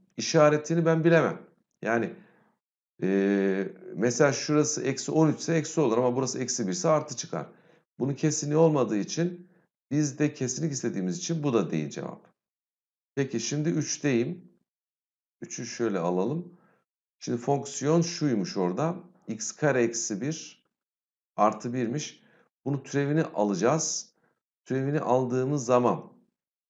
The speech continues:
ne elde ettim ben? Birinci kez türev. X kare eksi bir çarpı için türevi iki x yapıyor. Şimdi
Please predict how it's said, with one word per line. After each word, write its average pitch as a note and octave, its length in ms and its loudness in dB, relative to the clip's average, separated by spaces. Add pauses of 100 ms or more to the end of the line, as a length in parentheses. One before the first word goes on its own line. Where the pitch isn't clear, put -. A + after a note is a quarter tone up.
(460)
ne A#2+ 100 0
elde D3 240 4
ettim A2+ 300 -6
ben? E3 380 2 (180)
Birinci C3 300 -4
kez C#3+ 260 -2
türev. G2 300 0 (760)
X - 200 -8
kare D3+ 280 2
eksi C#3 340 -6
bir D3+ 240 -8
çarpı C#3+ 400 0
için C3+ 320 -4
türevi C#3 600 -2 (400)
iki B2 240 0
x - 220 -4
yapıyor. - 340 -12 (1160)
Şimdi - 720 2